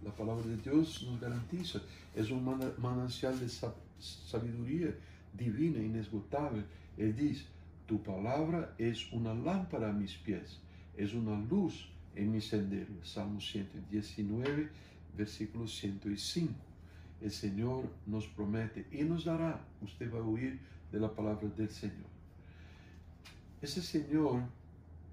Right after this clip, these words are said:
no tenemos el grupo aquí junto a nosotros para decir qué le parece él. Muy agarrado al dinero, ¿ah? Muy preso al dinero. Él es un, el mejor retrato que encontré en la internet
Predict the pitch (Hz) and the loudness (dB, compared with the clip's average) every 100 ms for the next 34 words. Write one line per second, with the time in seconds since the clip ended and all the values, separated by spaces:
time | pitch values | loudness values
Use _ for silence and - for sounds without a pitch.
0 | - - 107 120 120 117 117 123 120 117 | -16 -6 0 0 2 2 2 2 2 2
1 | 127 127 120 - 131 120 131 127 120 123 | 0 0 -4 -2 0 0 0 0 0 2
2 | 147 147 120 104 113 113 113 - 120 110 | 4 4 4 0 2 4 2 2 0 0
3 | 131 127 127 123 131 131 - 127 104 - | 2 0 0 0 0 -2 0 2 2 -2
4 | - - - - - - - 107 131 123 | -12 -16 -16 -16 -16 -14 -6 -2 0 0
5 | 120 117 120 123 113 107 110 110 120 101 | 2 2 4 4 4 2 4 4 4 4
6 | 101 127 170 - - - - - - - | 2 2 0 -4 -12 -16 -18 -18 -18 -10
7 | 95 113 117 - 127 135 - 117 120 120 | -2 2 2 0 -2 -2 -2 0 2 4
8 | 120 104 104 - - - - - 135 147 | 4 2 -4 -10 -16 -16 -16 -2 4 4
9 | - - 123 123 143 - - 127 131 135 | 4 0 0 0 -2 -2 0 0 0 0
10 | 123 160 185 - - - 107 139 139 151 | 4 6 6 2 -8 -10 0 2 2 4
11 | 160 165 147 - 135 131 127 123 135 139 | 4 4 2 0 -4 0 0 0 0 0
12 | 139 117 113 117 113 110 113 110 | -2 -2 -2 -2 -2 -2 0 0